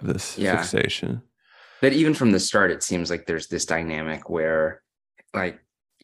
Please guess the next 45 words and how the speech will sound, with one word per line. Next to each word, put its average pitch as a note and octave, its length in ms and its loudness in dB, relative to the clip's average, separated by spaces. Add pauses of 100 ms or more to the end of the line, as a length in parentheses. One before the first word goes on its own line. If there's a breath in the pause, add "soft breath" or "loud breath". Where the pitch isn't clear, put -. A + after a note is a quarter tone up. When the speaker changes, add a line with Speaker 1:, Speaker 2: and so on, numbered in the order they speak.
(280)
Speaker 2:
he'll G#2+ 220 2
immediately G#2 500 2
crack D#2 380 -2
down E2+ 160 -4
on D#2+ 80 -6
the E2 80 -6
daughter D2 300 -2
for D2+ 180 -4
anything, C#2+ 480 -4
whether D2 240 -2
it's D2+ 100 -8
just, - 160 -6
like, E2+ 160 -8
wearing D2 300 -2
lipstick C2+ 440 -6
or D2 60 -4
something. C#2 580 -6 (360)
And G2+ 180 4
then F#2 160 4
Nora D#2 240 0
will D2+ 140 -4
sort D2 240 -2
of C#2 100 -6
just - 340 -2
try A1 200 -4
to B1+ 80 -2
stay C#2+ 280 0
out G1+ 200 -4
of D2 80 -10
the - 80 -12
fight, C#2+ 440 -4
essentially. G#2+ 760 -2
Speaker 1:
Yeah. E2+ 300 6 (460)
Speaker 2:
And A#2 140 8
then, G#2 360 4
I A#2 40 2
mean, A2+ 140 6
I G2+ 80 4
think G2+ 160 -2
the G2+ 80 0
other D#2+ 180 0
thing E2+ 200 -6
that C#2+ 120 -8
came E2 220 -2
up D#2+ 300 -2